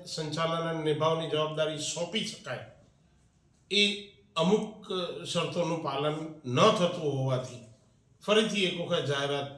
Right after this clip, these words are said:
કરવાનો નિર્ણય લેવામાં આવ્યો છે. આપના માધ્યમ દ્વારા શહેરની, જિલ્લાની, ગુજરાત રાજ્યની આવી બધી ધર્માદા સખાવતી સંસ્થાઓને હું આજે અપીલ કરું છું કે આ એક ખૂબ જ ઉમદા ક્રિએશન છે.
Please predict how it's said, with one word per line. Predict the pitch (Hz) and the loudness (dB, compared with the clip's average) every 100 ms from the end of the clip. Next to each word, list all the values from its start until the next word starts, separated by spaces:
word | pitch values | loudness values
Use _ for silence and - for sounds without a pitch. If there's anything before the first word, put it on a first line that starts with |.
| - | -12
કરવાનો | - 135 135 135 131 | -8 -4 -2 -2 0
નિર્ણય | 127 123 127 | 0 0 0
લેવામાં | 120 120 120 120 117 | 0 -2 -4 -4 -4
આવ્યો | 135 131 | -2 -2
છે. | - - - - _ _ _ _ - | -6 -12 -18 -20 _ _ _ _ -2
આપના | 143 165 175 | 0 4 6
માધ્યમ | 196 151 170 180 | 6 6 6 6
દ્વારા | 175 175 180 190 - - - - _ _ | 6 6 6 2 -2 -12 -18 -20 _ _
શહેરની, | - 156 151 175 175 185 196 143 | -4 2 6 6 6 4 4 2
જિલ્લાની, | 160 170 180 185 196 214 190 | 0 2 4 4 6 4 2
ગુજરાત | 190 208 214 214 | 2 6 6 6
રાજ્યની | 208 180 170 190 143 123 107 - - - _ - | 4 4 2 2 2 -2 -6 -16 -20 -20 _ -2
આવી | 160 170 | 0 4
બધી | 170 143 208 240 | 4 4 2 6
ધર્માદા | 202 196 202 196 190 | 6 6 4 4 2
સખાવતી | - 175 180 175 175 175 | 0 -4 0 0 0 -4
સંસ્થાઓને | 170 160 123 170 156 156 | -6 -8 -4 -2 0 0
હું | 151 160 | 2 4
આજે | 151 151 | 4 4
અપીલ | 135 151 143 | 0 0 -6
કરું | 135 131 117 | -6 -8 -8
છું | 113 - - - - _ _ _ | -12 -16 -20 -20 -20 _ _ _
કે | 165 | 0
આ | 156 | 4
એક | 151 - | 2 0
ખૂબ | 160 185 | 0 4
જ | |
ઉમદા | 185 185 185 190 | 6 6 6 4
ક્રિએશન | 185 180 190 185 196 190 | 4 4 4 2 0 -2
છે. | 185 190 | -2 -4